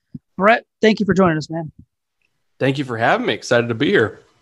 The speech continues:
Speaker 1: Yeah, anytime, anytime. Um, so it's kinda been a while since last time we talked. I think you were on our show, like, a year and a half ago, two years ago, um, and a lot has changed. And the biggest thing is Justin Fields. And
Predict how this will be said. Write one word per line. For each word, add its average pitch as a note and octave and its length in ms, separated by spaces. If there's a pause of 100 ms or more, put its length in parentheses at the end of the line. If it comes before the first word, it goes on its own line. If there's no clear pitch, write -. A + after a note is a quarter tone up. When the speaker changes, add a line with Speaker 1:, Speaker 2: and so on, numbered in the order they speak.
Speaker 1:
Yeah, G3+ 260
anytime, G3 680
anytime. F#3 640
Um, E3+ 480
so G3+ 100
it's G3+ 80
kinda F4 160
been F4 140
a F#4+ 40
while D4 160
since - 120
last A3+ 200
time A3 120
we G3 100
talked. A3 260
I F3 60
think G#3 180
you A3+ 60
were G#3 60
on F#3 80
our E3+ 100
show, F3 320
like, E3 160
a D#3+ 60
year D#3+ 200
and F#3+ 80
a F3 40
half E3+ 280
ago, E3+ 240
two E3 220
years D#3+ 300
ago, D3+ 420 (400)
um, E3+ 360
and G3 120
a F#3 60
lot F3 300
has E3 140
changed. D#3 680
And E3+ 180
the E3+ 60
biggest F3+ 380
thing F3+ 340 (340)
is F3 160
Justin E3 460
Fields. C#3 580
And E3 340